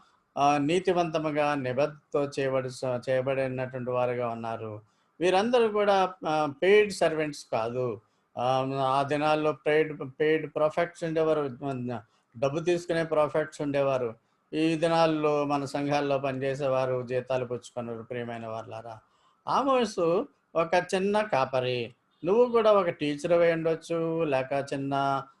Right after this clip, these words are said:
ఎలక్ట్రీషియన్ అయి ఉండొచ్చు, లేక చిన్న ఇంజనీర్ అయి ఉండొచ్చు, ఆ, లేకుంటే చిన్న చిన్న, ఆ,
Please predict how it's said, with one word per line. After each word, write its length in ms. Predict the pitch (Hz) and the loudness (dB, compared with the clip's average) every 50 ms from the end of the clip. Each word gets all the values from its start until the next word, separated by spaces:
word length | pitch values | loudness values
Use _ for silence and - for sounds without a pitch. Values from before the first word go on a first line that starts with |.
| _ _ - | _ _ -2
ఎలక్ట్రీషియన్ 720 | 117 123 127 - 160 156 156 156 - 165 156 156 156 156 | -2 -2 0 0 -2 -2 -2 -2 -2 -2 -2 -2 0 0
అయి 140 | 156 156 151 | 0 2 0
ఉండొచ్చు, 680 | 151 147 151 151 147 - - 160 156 156 151 151 151 | 0 0 -2 -2 -4 -4 -4 -2 0 0 0 0 0
లేక 460 | 143 139 131 127 131 135 127 131 135 | 0 0 0 0 -2 -4 -6 -4 -6
చిన్న 160 | 127 127 131 | -6 -4 -4
ఇంజనీర్ 560 | 131 131 131 127 123 127 139 147 160 160 160 | -4 -4 -4 -4 -4 -4 -2 0 2 2 4
అయి 160 | 160 156 156 151 | 4 4 2 2
ఉండొచ్చు, 580 | 147 147 151 147 147 - 156 151 151 147 143 - _ _ _ _ _ _ - | 0 -2 -2 -4 -4 -2 -2 0 0 0 -2 -6 _ _ _ _ _ _ 0
ఆ, 140 | 151 156 160 | 2 4 4
లేకుంటే 680 | 160 175 185 190 185 185 175 175 170 180 175 175 165 - - 190 | 4 4 4 4 2 0 -4 -2 0 2 2 2 2 0 -4 -4
చిన్న 100 | 190 180 | -4 -4
చిన్న, 580 | 185 - 170 165 170 165 170 170 165 160 156 - _ _ _ _ - 147 | -4 -4 -6 -4 -2 -2 0 0 0 0 -2 -4 _ _ _ _ -4 0
ఆ, 720 | 151 156 160 160 165 160 160 160 160 160 156 160 151 | 4 4 6 6 6 4 4 4 4 4 4 2 2